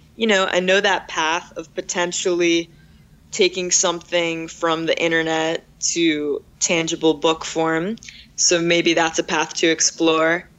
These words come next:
But also with the consciousness that even if this never became a book, I just wanted to do this project so badly in whatever medium that it didn't matter.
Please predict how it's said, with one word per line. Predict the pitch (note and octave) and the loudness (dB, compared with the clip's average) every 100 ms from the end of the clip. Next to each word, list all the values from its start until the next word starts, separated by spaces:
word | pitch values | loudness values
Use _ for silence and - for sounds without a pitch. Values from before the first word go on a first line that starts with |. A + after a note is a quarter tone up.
| - - _ | -20 -20 _
But | F#3+ | 0
also | G3+ B3+ C4 F#3+ E3+ D#3+ D#3+ D#3+ - - | 2 2 0 0 0 0 -4 -10 -20 -10
with | F3 E3+ | -8 -6
the | - - - - - - - | -6 -6 -8 -20 -20 -20 -16
consciousness | - F#3+ G3 F#3 F3+ E3+ D#3+ | -4 -2 -2 -4 -4 -4 -2
that | D#3+ E3 D3+ C#3+ - _ - - - - | 0 0 0 -6 -12 _ -20 -20 -20 -14
even | G3 G#3+ A#3+ | -6 -2 0
if | A#3 | 0
this | F#3 F3+ | -2 0
never | E3 E3+ G3 | 0 2 2
became | G#3 G#3 G#3+ | 0 -2 -2
a | A3 | -2
book, | G#3 A#3 A#3+ - - - - - - - | 0 0 0 -4 -18 -20 -20 -20 -14 -2
I | E3 | 0
just | F#3 G#3+ G#3+ | 0 -2 -4
wanted | G#3 G3+ | -6 -4
to | F#3 | -6
do | E3 E3+ | -2 0
this | D#3+ D#3 | 0 -2
project | - E3 D3+ E3+ F#3+ F#3+ - - | -4 -2 0 2 2 0 -4 -8
so | - - E3 | -4 2 2
badly | E3 C#3+ D3 E3+ F#3+ G3 | 2 0 0 2 4 4
in | E3+ | 2
whatever | E3 D#3 D#3+ D#3 E3 | 0 0 0 0 -2
medium | D#3 D3+ D#3 F3 G3 G#3+ A#3 - - - - - | -4 -6 -2 0 2 0 -6 -14 -20 -20 -12 -2
that | F3 E3 - - - - - - - - | 0 0 -2 -18 -20 -20 -20 -20 -10 -4
it | F#3+ | -4
didn't | F3+ E3 D#3+ | -4 -8 -6
matter. | D3 - - - | -6 -6 -8 -12